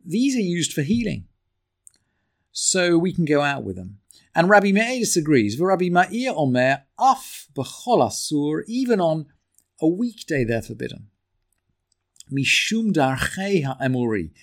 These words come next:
because of the ways of the Amorite. What are these ways of the Amorite? Well, Rabbi Meir is referring to a verse from Kedoshim. It's from Vayikra chapter eighteen.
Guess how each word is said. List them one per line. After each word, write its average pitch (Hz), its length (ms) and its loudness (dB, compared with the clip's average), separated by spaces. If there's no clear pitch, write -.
because 190 560 -6
of 135 160 -4
the 135 100 0
ways 156 840 0
of 135 160 -4
the 139 180 -8
Amorite. 120 580 -4
What 214 240 0
are 269 80 -2
these 208 240 -6
ways 185 380 -2
of 131 80 -4
the 127 100 0
Amorite? 104 500 -4
Well, 180 300 -2
Rabbi 233 300 6
Meir 226 420 2
is 180 120 4
referring 180 600 2
to 147 220 -2
a 139 80 -2
verse 160 560 -4
from 143 380 -2
Kedoshim. 131 840 0
It's - 200 -8
from 139 280 -4
Vayikra 147 680 -2
chapter 135 420 -2
eighteen. 113 580 -6